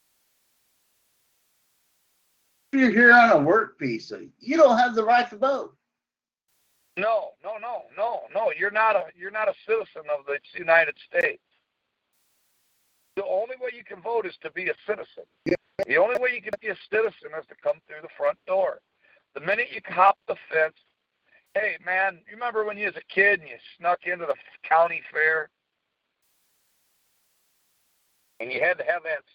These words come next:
Speaker 2: stamp on
Speaker 1: Yeah.
Speaker 2: the back of your hand or that ticket in your pocket?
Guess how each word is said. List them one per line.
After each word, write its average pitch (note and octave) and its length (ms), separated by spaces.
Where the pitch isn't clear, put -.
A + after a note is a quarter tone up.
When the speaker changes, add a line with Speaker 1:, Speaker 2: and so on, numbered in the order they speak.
Speaker 2:
stamp D#3+ 340
on E3 120
Speaker 1:
Yeah. G3+ 100
Speaker 2:
the G3 40
back D#3+ 220
of - 80
your D3+ 160
hand D#3 240
or D3 80
that - 160
ticket E3+ 320
in E3+ 140
your D#3+ 120
pocket? D#3+ 560